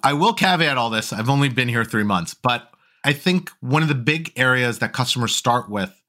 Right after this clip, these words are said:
is, "How do I effectively communicate and message to my customers? How do I use location intelligence to drive who I communicate with,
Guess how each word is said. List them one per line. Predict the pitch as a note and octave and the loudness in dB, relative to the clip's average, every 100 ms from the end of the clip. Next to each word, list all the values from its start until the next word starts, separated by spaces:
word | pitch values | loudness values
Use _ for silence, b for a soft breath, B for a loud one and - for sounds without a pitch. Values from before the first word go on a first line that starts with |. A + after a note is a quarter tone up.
| _ | _
is, | A2 G2+ - _ | -4 -4 -6 _
"How | - C#3+ | -2 0
do | E3 E3+ | 0 2
I | D#3 C3+ B2+ B2+ - _ _ _ _ _ _ A#2 | 2 2 0 -2 -6 _ _ _ _ _ _ -14
effectively | - D3 C#3+ - C#3 B2+ C3+ | -4 0 0 -2 -2 2 0
communicate | B2 A#2 A2 B2 D3+ D3 C#3+ B2 A#2+ | 0 -2 0 2 2 0 0 -2 -2
and | A2 G#2+ | -4 0
message | A2 B2 - A2+ - - _ _ _ - | 0 0 -2 -4 -4 -6 _ _ _ -10
to | - B2+ A#2 A2+ | -4 0 0 2
my | G#2+ G2+ | 0 0
customers? | - F#2 - - - - _ _ _ _ _ | -2 -4 -6 -14 -20 -20 _ _ _ _ _
How | - C3+ | -2 0
do | D#3+ | 2
I | F3+ | 0
use | D#3 B2+ C#3 C3+ A#2+ | 0 4 4 4 0
location | A2 - B2+ C3+ - C#3 C3 B2+ - _ _ _ _ _ _ _ _ _ _ _ _ _ _ _ | -4 -2 -2 -2 -2 -2 -2 -4 -10 _ _ _ _ _ _ _ _ _ _ _ _ _ _ _
intelligence | A#2 A2 C#3+ C#3 G#2 F2 E2 - _ - | -6 -2 0 0 -2 -6 -8 -16 _ -8
to | B2+ | -8
drive | G2+ A2 C3 C3 A#2+ A2+ - _ _ _ - | -4 0 2 2 0 -2 -6 _ _ _ -4
who | F#3 F#3+ | 2 4
I | E3+ | 4
communicate | - B2+ A#2 C#3 B2+ A2 G2 | 0 -4 0 2 2 -2 -2
with, | F2+ E2+ | -4 -6